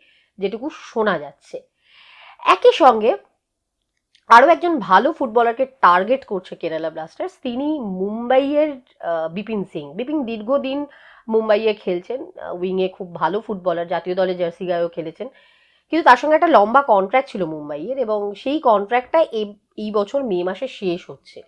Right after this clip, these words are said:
আহ, যেটুকু শুনছি, আমি জানি না তার সাথে কন্ট্রাক্ট রিনিউ হবে কি হবে না, তবে, আহ, মুম্বাইয়ের সঙ্গে তার পরবর্তী রিলেশনের ওপর অনেক কিছু নির্ভর করবে, কিন্তু তার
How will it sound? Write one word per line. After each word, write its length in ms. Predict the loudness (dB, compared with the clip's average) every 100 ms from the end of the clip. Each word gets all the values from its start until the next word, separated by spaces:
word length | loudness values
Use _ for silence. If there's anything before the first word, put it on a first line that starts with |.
| _ _ _ _ _ -12
আহ, 680 | -8 -8 -8 -8 -10 -12 -8
যেটুকু 360 | -8 -6 -10 -10
শুনছি, 460 | -6 -6 -6 -4
আমি 140 | -2 0
জানি 200 | 0 0
না 140 | -2 -6
তার 100 | -6
সাথে 180 | -4 -4
কন্ট্রাক্ট 440 | -4 -6 -4 -6
রিনিউ 260 | -6 -6 -6
হবে 280 | -4 -4 -4
কি 180 | -6 -4
হবে 240 | -2 -2
না, 160 | -6 -12 -12 -4
তবে, 360 | -4 -2 -4 -8 _ _ _ -16
আহ, 400 | -12 -12 -12 -16 _ _ _ _ _ _ _ -10
মুম্বাইয়ের 580 | -4 0 2 2 2 -2
সঙ্গে 300 | -2 -2 0
তার 220 | 2 2 -2 _ _
পরবর্তী 400 | 0 0 0 -6
রিলেশনের 460 | -6 -6 -4 -2 -2
ওপর 160 | -2 -2
অনেক 180 | -2
কিছু 180 | -4 -8
নির্ভর 300 | -6 -2 0
করবে, 200 | 0 -2
কিন্তু 180 | -2 -2
তার 260 | 4 4